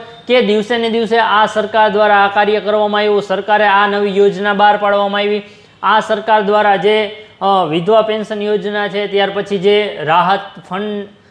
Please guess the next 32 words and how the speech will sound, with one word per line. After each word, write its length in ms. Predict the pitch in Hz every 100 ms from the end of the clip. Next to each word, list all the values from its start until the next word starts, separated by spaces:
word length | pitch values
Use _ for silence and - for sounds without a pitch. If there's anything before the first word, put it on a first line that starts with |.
| -
રાહત 360 | 156 180 202 196
નિધિ 240 | 202 208
ફંડના 460 | 180 185 202 202 196
જે 220 | 165 196
અંદરની 580 | 151 180 196 208 202 202
અંદર 180 | 208
જે 160 | 196 196
ફાળો 360 | - 180 196 196
છે, 220 | 196 185 - - -
આ 160 | 190
સરકારે 400 | 202 202 202 202
આપવામાં 420 | 196 196 202 196 196
આવ્યો, 100 | 190
આટલો 380 | 170 190 208
ફાળો 260 | 196 190 196
આપ્યો, 300 | 196 196 202 196 - -
આવી 220 | 185 240
બધી 260 | 226 240 240
વસ્તુ 340 | 220 208 240
તમે 220 | 226 226
સરકાર 460 | 214 202 196 240 233
શબ્દ 300 | - 214 226
અનેક 520 | 233 - 247 294 294
વાર 160 | 277 247
સાંભળેલો 520 | 233 226 220 196 170
હશે. 200 | 156 127 - _ _ _ _ - -
તમે 180 | 226 233
ન્યૂઝપેપર 640 | 190 208 208 226 233 226
વાંચતા 360 | 214 220 220
હોય 200 | 220 220
વિદ્યાર્થી 440 | 208 202 208 202 208
મિત્રો, 340 | 208 214 202